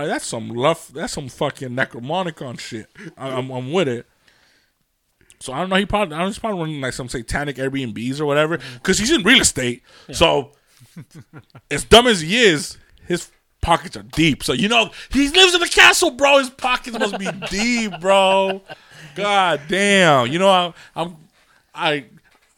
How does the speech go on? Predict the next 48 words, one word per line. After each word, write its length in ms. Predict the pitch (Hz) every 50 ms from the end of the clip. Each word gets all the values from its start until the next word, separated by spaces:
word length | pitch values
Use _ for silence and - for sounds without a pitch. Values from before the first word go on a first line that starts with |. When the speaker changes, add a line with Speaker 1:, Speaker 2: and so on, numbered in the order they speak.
| _ _ -
Speaker 1:
I 200 | - - 175 160
think 180 | 165 - 254 226
we're 80 | 202 190
looking 240 | 190 175 185 175
at 80 | 151 131
Count 260 | - - 160 151 156
Orlok 340 | 165 165 160 147 135 131 127
at 100 | 123 110
the 60 | 113
wrong, 480 | 214 220 233 165 156 151 135 131 131 131 151
you 100 | 151 147
know, 100 | 131 120
I 180 | 120 117 110
think 300 | 120 139 127 - 151 147
we're 80 | 127 120
looking 260 | 135 143 127 131 123
at 100 | 120 113
him 220 | 107 104 104 104
like, 160 | 107 104 104 98 _ _
you 100 | 127 117
know, 200 | 110 110 135 - _ _ _ _ _ _
Speaker 2:
Hey. 100 | - 147 143
Speaker 1:
I 60 | 165
don't, 60 | 190 185
I, 180 | 175 175 175 175
I 140 | 175 175
don't 80 | 185 196
think 120 | 214 202
we're 60 | 165 143
giving 240 | 151 165 151 135
him 80 | 120 -
credit 300 | - - 160 156 139 127
where 80 | 110 98
credit's 340 | - - 135 117 107 104
due. 300 | 110 123 139 123 107 - 139 131 147 156 - _
Speaker 2:
But 220 | - 151 160 151 139
he 60 | 135
still 340 | 131 - - 170 185 190 175
had 380 | 160 170 151 147 139 131 123 _ _ _ _ _ _ _ _ _ _ _ _ -
zero 320 | 139 143 147 151 143 131 123
hoes. 460 | 139 135 117 101 107 - - - _ _ _ _ _ _ _ _ _ -
Speaker 1:
And 140 | 123 123
the 60 | 117 113
one 200 | 123 143 151 143
time 220 | - 170 165 156
he 60 | 156
did 160 | 147 170 196
have, 300 | 185 202 202 196 196 190